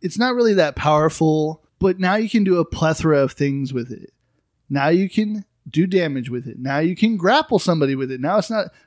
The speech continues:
grapple is not an opposing strength check anymore. If you hit somebody with an unarmed attack, you can be like, "I grab them," or you can shove them. I like that they've done stuff with those things, because before it seemed like at tables it was like,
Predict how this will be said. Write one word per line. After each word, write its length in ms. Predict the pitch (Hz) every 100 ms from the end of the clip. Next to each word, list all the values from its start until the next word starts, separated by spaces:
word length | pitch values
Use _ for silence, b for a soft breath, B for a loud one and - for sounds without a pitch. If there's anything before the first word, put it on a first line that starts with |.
| -
grapple 280 | 196 233
is 80 | 233
not 180 | 233 226
an 80 | 202
opposing 400 | - 190 214 202
strength 340 | - 185 208
check 180 | - 147
anymore. 400 | 143 135 131 120
If 200 | 165 180
you 80 | 208
hit 140 | 185 226
somebody 220 | 214 208
with 120 | 190
an 100 | 190
unarmed 300 | 190 190 180
attack, 280 | 170 196 180
you 60 | 170
can 100 | 175
be 60 |
like, 200 | 170 147 b b b
"I 140 | - 180
grab 300 | 151 139 127
them," 100 | -
or 140 | 151
you 80 | 160
can 140 | 180 240
shove 320 | - 311 370
them. 240 | 185 131 131 _ _
I 80 | 156
like 280 | 151 180 -
that 120 | 196
they've 200 | 208 175
done 220 | 156 165
stuff 380 | 156 - 156 -
with 180 | 156 165
those 220 | 165 147
things, 320 | - 220 190
because 300 | 147 165 170
before 400 | 147 147 214 233
it 80 | 202
seemed 200 | - 190
like 100 | 180
at 140 | 160 160
tables 340 | 180 190 175
it 60 | 160
was 160 | 151
like, 260 | 143 135 -